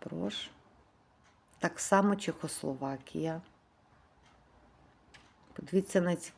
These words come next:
квіточки. Кабашони всі різні, як вони гарно тут зроблені. Кожна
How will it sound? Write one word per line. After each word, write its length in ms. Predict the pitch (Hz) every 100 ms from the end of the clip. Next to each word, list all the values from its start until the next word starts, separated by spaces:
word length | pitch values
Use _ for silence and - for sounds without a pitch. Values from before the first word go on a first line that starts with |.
| -
квіточки. 720 | 156 - 180 - - - 180 - - - - - - - - - - - - - - - - - -
Кабашони 720 | 180 165 180 - 175 165 160
всі 300 | 147 - 156
різні, 500 | 160 165 165 185 170
як 180 | 165 165
вони 200 | 156 160
гарно 500 | 143 156 156 147 147
тут 260 | - -
зроблені. 600 | - - 147 147 170 175 165
Кожна 380 | - 156 156